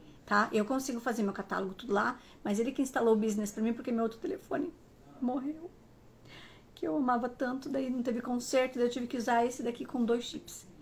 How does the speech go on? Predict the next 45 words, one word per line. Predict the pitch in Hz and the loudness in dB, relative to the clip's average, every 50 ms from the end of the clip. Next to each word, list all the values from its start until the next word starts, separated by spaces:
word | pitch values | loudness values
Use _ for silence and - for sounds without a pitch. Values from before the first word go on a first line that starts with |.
| - - - - | -20 -20 -14 -8
tá | - 190 | -4 0
bom? | 185 226 269 330 392 - - - | 6 6 8 6 6 4 0 0
Mas | 220 214 226 | 0 2 2
eu | 220 | 2
já | 233 254 247 | 2 2 2
te | - | 0
respondo | 262 277 294 285 - - 262 254 247 240 233 | 0 0 0 -2 0 0 2 2 2 4 4
lá | 233 226 | 2 4
no | 220 220 | 4 2
nosso | 220 214 208 208 - - | 2 2 0 0 -2 -2
WhatsApp, | 226 220 - - 214 208 - 240 | -2 -2 0 0 0 0 0 0
no | 214 208 208 202 | 2 2 2 2
nosso | 220 220 208 208 208 - | 2 0 0 -2 -2 -6
suporte, | - - - 220 170 180 - - - | -10 -4 -2 -2 0 -2 -4 -8 -8
tá | 202 | -2
bom? | 185 220 269 339 403 - - - - - - - - - - - - | 4 6 6 6 6 4 -2 -16 -18 -18 -18 -18 -18 -18 -4 4 6
Beleza, | 233 247 269 311 349 339 403 | 8 10 12 12 12 12 10
meninas? | 403 403 403 392 381 302 220 185 185 185 - - - - - - - - - - - - - - - - - - - - - 240 - - - - - - - - - - - - - - - - - - - - - - - - - - - - - - - 285 | 4 6 8 8 10 10 8 6 4 0 -4 -8 -12 -14 -16 -18 -18 -20 -20 -20 -20 -20 -20 -20 -20 -20 -20 -20 -20 -20 -20 -20 -20 -20 -20 -20 -20 -20 -20 -20 -20 -20 -20 -20 -20 -20 -20 -20 -20 -20 -20 -20 -20 -20 -20 -20 -20 -20 -20 -20 -14 -10 -8 -6
Ah, | - 240 226 226 214 | -4 -2 -2 -2 -2
só | - - 269 254 | 0 2 4 4
a | 254 | 6
Vera | 226 226 220 220 208 | 8 8 8 10 8
Lúcia | 202 220 233 208 - - | 6 6 2 -2 -4 -6
aqui. | 208 - - 196 202 - - - - - - | -6 -4 -2 -4 -4 -4 -6 -16 -12 -2 4
Vera | 269 285 294 277 | 6 6 8 8
Lúcia | 269 269 285 277 - - - 269 262 | 6 6 4 2 2 4 6 6 8
Lopes, | 240 226 226 233 247 240 - 220 202 208 233 - - | 8 10 8 8 8 6 2 0 0 -2 -4 -4 0
Vera | 190 196 202 233 277 269 | 4 4 6 6 6 4
Lúcia | 226 202 214 247 240 - 269 220 | 4 2 2 0 0 0 2 4
Lopes | 226 240 - 262 220 | 4 2 2 2 4
Bastos, | 196 208 220 262 269 - 226 | 6 8 6 6 6 2 0
bom | 208 220 240 233 | 2 2 4 4
dia. | 208 269 277 | 4 4 4
A | 277 | 4
primeira | 285 254 240 247 262 262 | 4 2 2 2 2 2
peça | 262 247 240 - 247 - | 2 2 0 0 -2 -4
que | - - | -4 -4
fiz | - 240 233 | -6 -6 -4
queimou, | - - 233 226 226 233 240 240 | 0 2 2 4 4 4 4 4
o | 240 | 2
forno | 240 - 240 240 240 | 0 0 2 2 2
estava | 240 - 240 233 226 226 240 | 2 4 6 6 6 6 4
em | 240 240 | 0 0
cem | - - 320 320 349 311 | 0 0 2 4 4 6
graus | 247 220 208 196 196 202 202 | 6 8 8 8 6 4 2